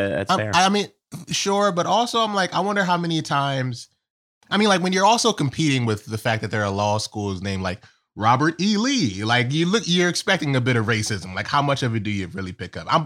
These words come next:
Speaker 2: I'd be, I'd be, if I was a betting man, which I'm not, 'cause I'm not paid enough to bet,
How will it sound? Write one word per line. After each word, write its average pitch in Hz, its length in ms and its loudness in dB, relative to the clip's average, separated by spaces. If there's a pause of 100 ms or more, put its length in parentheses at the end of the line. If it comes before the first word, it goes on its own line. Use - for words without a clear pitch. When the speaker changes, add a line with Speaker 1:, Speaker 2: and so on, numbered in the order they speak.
Speaker 2:
I'd 160 160 4
be, 165 80 -4 (100)
I'd 151 180 4
be, 185 200 -2 (100)
if 131 160 0
I 165 120 4
was 170 120 2
a 156 60 0
betting 139 340 0
man, 107 160 0
which 120 160 -4
I'm 180 120 0
not, 131 260 -2
'cause 110 140 -4
I'm 104 100 -2
not - 160 -4
paid 143 140 -4
enough 92 180 -4
to 135 80 -12
bet, 95 260 -12